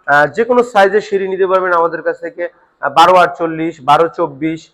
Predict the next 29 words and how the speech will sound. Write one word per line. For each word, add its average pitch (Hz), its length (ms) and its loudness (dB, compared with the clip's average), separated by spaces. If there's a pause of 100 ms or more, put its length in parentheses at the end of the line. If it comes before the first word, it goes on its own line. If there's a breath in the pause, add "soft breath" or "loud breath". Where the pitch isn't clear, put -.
(300)
আপনার 156 280 0
বিভিন্ন 254 380 0
সাইজের 160 380 0
সিঁড়ি 190 260 -4
আমাদের 160 220 2
কাছে 175 180 -2
অ্যাভেলেবেল 170 460 2
আছে। 110 300 -8
আর 165 80 -2
প্রত্যেকটা 214 420 -4
কিন্তু, 220 200 -4
আহ, - 380 -6
থ্রি 220 200 -4
ডি 240 100 0
কালেকশনও 202 460 2
কিন্তু 196 200 -4
আমাদের 175 240 2
কাছে 175 160 -2
অ্যাভেলেবেল 160 440 0
পাবেন। 139 300 0 (400)
প্রাইসটা 180 500 0
কিন্তু 185 200 -4
আমি 156 160 0
আবার 151 220 2
বলে 180 200 -4
দিচ্ছি, 180 240 -12
নব্বই 147 300 -6
টাকা 175 220 0
থেকে 175 260 -8